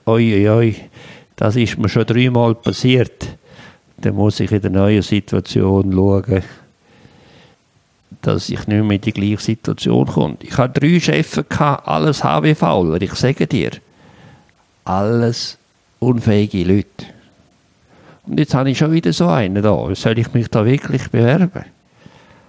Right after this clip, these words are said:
Dann müssen wir über Einstellung reden, wo ich den als minderwertig anschaue, weil er sogenannt ein H W V hat oder Fachhochschule. Ja,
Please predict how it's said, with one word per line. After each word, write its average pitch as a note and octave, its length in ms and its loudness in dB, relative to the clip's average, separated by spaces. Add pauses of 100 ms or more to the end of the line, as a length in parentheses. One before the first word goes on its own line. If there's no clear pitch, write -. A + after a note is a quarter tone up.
(200)
Dann - 120 -4
müssen G2+ 200 2
wir F2+ 80 2
über F2+ 200 0
Einstellung - 540 0
reden, - 400 -2
wo F#2+ 140 -2
ich G#2 200 -4
den G#2+ 280 0
als G2 240 -2
minderwertig C#3+ 800 -2
anschaue, B2+ 640 0 (380)
weil A2+ 240 2
er A2 100 4
sogenannt A2 840 0
ein E2 180 -4
H B2 320 -2
W C3+ 120 2
V B2 320 2
hat A#2+ 360 -2
oder G2 160 -2
Fachhochschule. G#2+ 880 0 (1700)
Ja, D#2 140 -12